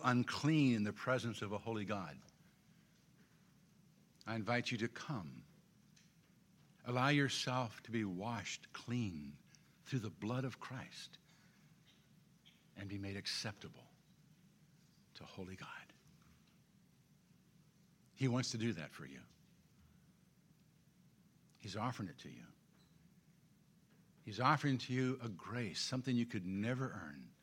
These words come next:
and never deserve, that's greater than whatever sin you've come to acknowledge in your life. We don't emphasize the, uh, invitation time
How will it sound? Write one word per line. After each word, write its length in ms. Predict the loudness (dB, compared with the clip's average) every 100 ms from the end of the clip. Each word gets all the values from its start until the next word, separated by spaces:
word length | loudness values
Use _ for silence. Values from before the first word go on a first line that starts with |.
| -20 -20 -20 -18 -10
and 140 | -4
never 200 | -2 0
deserve, 420 | -2 -4 -8 -14 -20 -20 -20 -20 -14 -10
that's 180 | -8
greater 600 | -6 0 0 0 -4 -10 -16 -20 -20 -20 -20 -20 -20 -14
than 140 | -10
whatever 340 | -6 -4 -2 -2
sin 360 | -2 -2 -4 -6
you've 200 | -10 -8
come 200 | -6 -6
to 80 | -6
acknowledge 500 | -6 -6 -6 -8 -10
in 80 | -10
your 140 | -10
life. 100 | -14 -18 -20 -20 -20 -20 -20 -20 -20 -20 -20 -20 -20 -20 -20 -20 -20 -20 -20 -20 -20 -20 -20 -20 -20 -20 -20 -20 -20 -20 -20 -20 -20 -20 -20 -20 -20 -20 -20 -20 -20 -18 -6
We 100 | -2
don't 280 | 0 -2 -6 -14 -20 -20 -20 -20 -20 -20 -20 -20 -20 -18 0
emphasize 800 | 2 4 4 6 6 6 2 0
the, 340 | -2 0 -2
uh, 140 | -2 -4
invitation 600 | -2 -2 0 2 2 -2
time 500 | 0 0 2 -2 -4